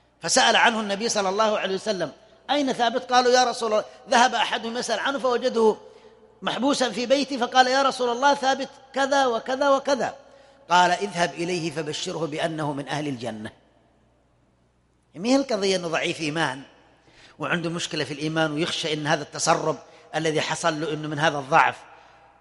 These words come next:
ثابت بن قيس من أهل الجنة، والقلوب المورقة يصدعها أي نص شرعي من الكتاب والسنة.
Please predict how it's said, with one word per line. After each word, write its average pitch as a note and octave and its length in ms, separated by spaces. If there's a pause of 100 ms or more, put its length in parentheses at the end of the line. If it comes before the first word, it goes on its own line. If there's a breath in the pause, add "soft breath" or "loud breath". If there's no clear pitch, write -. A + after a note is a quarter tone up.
ثابت D#3 340
بن C#3+ 160
قيس F3+ 280
من D3+ 220
أهل D#3+ 200
الجنة، D3 520 (400 soft breath)
والقلوب F3 500
المورقة E3+ 640 (460 soft breath)
يصدعها D#3 840
أي A#3+ 220
نص G#3 340
شرعي D#3+ 380
من D#3 80
الكتاب D3 380
والسنة. G#2 440